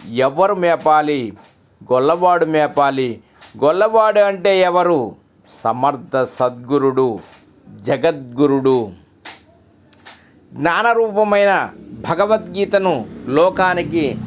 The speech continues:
ప్రసాదించిన కృష్ణుడు గొల్లవాడే కదా. అర్జునుడు అనే దూడను అడ్డు పెట్టుకొని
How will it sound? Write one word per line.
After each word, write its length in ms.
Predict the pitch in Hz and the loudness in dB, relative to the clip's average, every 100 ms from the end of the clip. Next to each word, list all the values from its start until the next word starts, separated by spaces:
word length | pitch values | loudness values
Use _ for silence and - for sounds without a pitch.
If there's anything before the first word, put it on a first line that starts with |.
| - - - - | -12 -14 -8 -2
ప్రసాదించిన 800 | 151 156 202 196 185 170 180 156 | 0 2 2 2 -2 -2 0 0
కృష్ణుడు 800 | - 147 - 185 180 175 113 92 - - - - - 107 | -2 -4 0 0 2 2 0 -6 -20 -20 -20 -20 -16 -2
గొల్లవాడే 600 | 131 151 185 190 185 180 | 0 2 2 2 4 2
కదా. 480 | 180 170 170 170 165 - - - - - | 2 0 2 0 -2 -8 -20 -20 -14 -6
అర్జునుడు 680 | 127 127 139 196 208 208 | -4 -4 0 2 4 4
అనే 480 | 190 175 170 147 110 - - - 110 | 4 2 2 0 -4 -10 -20 -10 0
దూడను 520 | 151 180 180 170 117 - _ _ - | 2 4 2 0 -2 -8 _ _ -4
అడ్డు 260 | 135 139 | -2 0
పెట్టుకొని 840 | 175 170 170 165 143 156 151 135 | 0 0 0 -2 0 0 0 -2